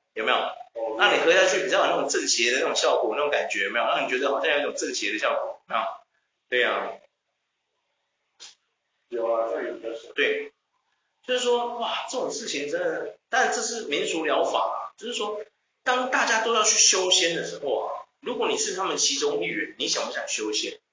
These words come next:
Speaker 2: 我不想修仙。
Speaker 1: 对，你也想修仙？哦。那如果修仙的程-，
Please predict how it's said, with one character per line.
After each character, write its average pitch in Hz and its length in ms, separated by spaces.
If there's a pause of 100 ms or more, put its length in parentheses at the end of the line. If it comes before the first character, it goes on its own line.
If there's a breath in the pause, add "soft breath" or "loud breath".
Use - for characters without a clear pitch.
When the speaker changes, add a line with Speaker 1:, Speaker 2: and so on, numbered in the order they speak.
(480)
Speaker 2:
我 123 120
不 240 60
想 - 320
修 123 60
仙。 123 160
Speaker 1:
对， 123 120
你 143 60
也 196 80
想 139 160
修 131 160
仙？ 127 300 (720)
哦。 185 640 (640)
那 240 200
如 240 100
果 214 120
修 240 260
仙 240 200
的 208 120
程-， - 460